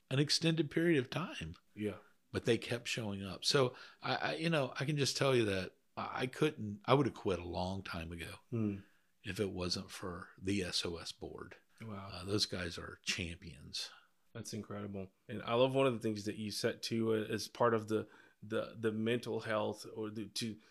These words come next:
Speaker 2: the staying engaged aspect of it is the, uh, the willingness to trust the people that work with you.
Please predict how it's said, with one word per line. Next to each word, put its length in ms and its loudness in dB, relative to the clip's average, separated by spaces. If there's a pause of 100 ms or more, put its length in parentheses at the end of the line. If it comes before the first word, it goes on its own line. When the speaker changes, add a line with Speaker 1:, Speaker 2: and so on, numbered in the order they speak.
(180)
Speaker 2:
the 80 -2
staying 440 4
engaged 520 0
aspect 460 -2
of 120 0
it 220 4
is 280 2
the, 400 -2
uh, 300 -2
the 180 2
willingness 540 2
to 100 -2
trust 360 0
the 60 -2
people 280 -2
that 100 -2
work 260 -4
with 180 -8
you. 160 -6